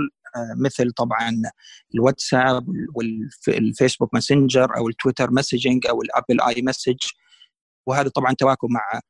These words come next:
ال-، المتغيرات اللي صارت في آخر سنوات، آه، بحيث إنه حتى قطاع الأعمال، آه، بدأ يهتم إنه يتواصل مع الناس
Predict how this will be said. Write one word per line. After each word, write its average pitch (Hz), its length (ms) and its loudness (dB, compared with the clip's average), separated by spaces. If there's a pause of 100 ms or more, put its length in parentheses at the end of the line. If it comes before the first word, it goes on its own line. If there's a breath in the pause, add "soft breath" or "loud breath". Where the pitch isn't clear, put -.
(280)
ال-، 117 240 -4
المتغيرات 123 680 2
اللي 117 160 0
صارت 123 300 -2
في - 140 -4
آخر 131 260 0
سنوات، 127 480 0 (300)
آه، 117 140 -2
بحيث 113 340 -4
إنه 123 140 2
حتى 135 420 0
قطاع 131 340 0
الأعمال، 127 500 -2 (560)
آه، 117 60 -2
بدأ 131 280 0
يهتم 131 420 -2
إنه 127 260 0
يتواصل 135 460 0
مع 120 160 -2
الناس 127 500 0